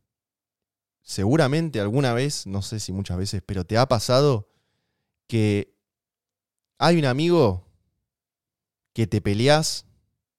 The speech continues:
porque es el único que te dice la verdad. Y, y hay otras personas que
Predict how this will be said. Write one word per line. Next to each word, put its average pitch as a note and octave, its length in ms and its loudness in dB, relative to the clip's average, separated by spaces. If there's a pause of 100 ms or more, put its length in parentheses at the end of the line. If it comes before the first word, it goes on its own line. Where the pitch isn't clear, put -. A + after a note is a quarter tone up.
(360)
porque A2 280 -2
es A2+ 140 -2
el A2+ 120 -2
único C3+ 280 0
que G2+ 100 0
te F#2 100 -6
dice G#2 180 -6
la F#2+ 120 -4
verdad. E2+ 280 -8 (840)
Y, A2 260 -8
y A2+ 220 2
hay C3 140 6
otras D3+ 240 4
personas C#3+ 460 0
que C3+ 420 -2